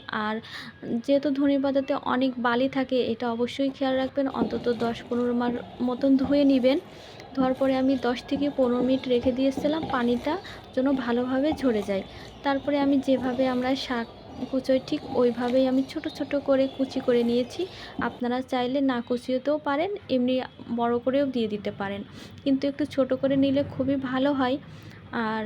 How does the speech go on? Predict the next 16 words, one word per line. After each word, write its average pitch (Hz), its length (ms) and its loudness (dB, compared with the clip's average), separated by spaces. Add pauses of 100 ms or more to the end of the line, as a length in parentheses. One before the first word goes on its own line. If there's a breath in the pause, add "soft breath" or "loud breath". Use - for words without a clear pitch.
(320)
এখানে 285 300 0
আমি 302 160 4
যে 269 180 2
যে 269 160 2 (260)
উপকরণগুলো 269 680 2
দিয়েছি, 220 440 0 (360)
আসলে 262 320 0
এটা 277 180 0
না 262 220 4
দিলেই 262 320 4 (380 loud breath)
এটা 247 220 0
খেতে 262 280 0 (100)
অতটা 247 360 -2
মজা 247 360 0
লাগবে 254 340 0
না, 254 140 4